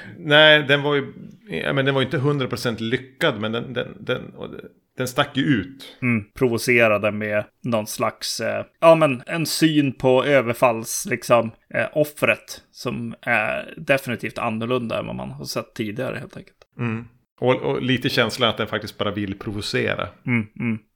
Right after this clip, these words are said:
Speaker 1: Och då är ändå Verhoeven nu över åttio. åttio.
Speaker 2: Ja.
Speaker 1: Det är ju det som är lite skoj, att han, att han ändå...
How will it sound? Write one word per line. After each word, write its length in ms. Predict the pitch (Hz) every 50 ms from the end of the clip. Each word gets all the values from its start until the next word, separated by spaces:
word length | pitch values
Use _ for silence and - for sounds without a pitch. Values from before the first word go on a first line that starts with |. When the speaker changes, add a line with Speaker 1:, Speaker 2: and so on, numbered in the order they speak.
| _
Speaker 1:
Och 60 | - 127
då 100 | 143 -
är 340 | - 165 139 151 165 151
ändå 200 | 139 123 120 127
Verhoeven 600 | 110 120 131 123 98 113 139 147 131 104 113 110
nu 160 | 110 110 117 -
över 280 | 120 110 107 104 117 120 -
åttio. 260 | 147 143 - - - _ _ _ -
åttio. 120 | 92 98 - - _
Speaker 2:
Ja. 340 | - 135 123 123 127 - _ _ _
Speaker 1:
Det 80 | - 123
är 20 |
ju 40 | 120
det 120 | 117 127 123
som 120 | - 123
är 40 | 113
lite 140 | 104 - 113
skoj, 520 | - - - 139 127 107 104 107 - - - - _ -
att 140 | - -
han, 220 | - 110 107 104 -
att 160 | - 104 -
han 180 | - 110 104 104
ändå... 380 | 104 107 104 107 104 104 104